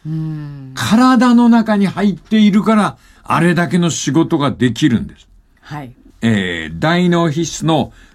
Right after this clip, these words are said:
Speaker 2: 運動野という倉庫に収納されている、きちんと。これはレモン型の出る浅い眠り、良き眠り、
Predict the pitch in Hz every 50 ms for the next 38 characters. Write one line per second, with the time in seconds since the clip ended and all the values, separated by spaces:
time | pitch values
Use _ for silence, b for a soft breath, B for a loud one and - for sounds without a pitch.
0 | b - 160 196 220 226 233 226 220 214 202 214 214 202 185 147 120 127 139 127
1 | - - _ _ _ _ - 151 147 131 131 127 127 117 - - - 202 202 180
2 | - - 156 170 185 190 165 110 - - _ _ _ _ _ _ _ _ _ _
3 | _ _ - - - - - - - 160 156 156 151 147 139 131 117 - 123 127
4 | 123 113 110 123 107 85 82 - - - - - 135 131 127 110 113 - - -
5 | _ _ _ _ _ _ _ - 170 180 190 190 160 117 b b b b b -
6 | 104 90 135 147 160 185 208 220 220 214 214 208 202 196 - 170 160 156 135 117
7 | 113 104 98 85 78 80 135 156 127 95 - b b b b b b b b b
8 | b b - 123 117 113 - 190 220 220 214 208 196 202 202 196 190 180 165 139
9 | 101 135 202 269 262 - - 156 127 113 113 113 107 98 87 -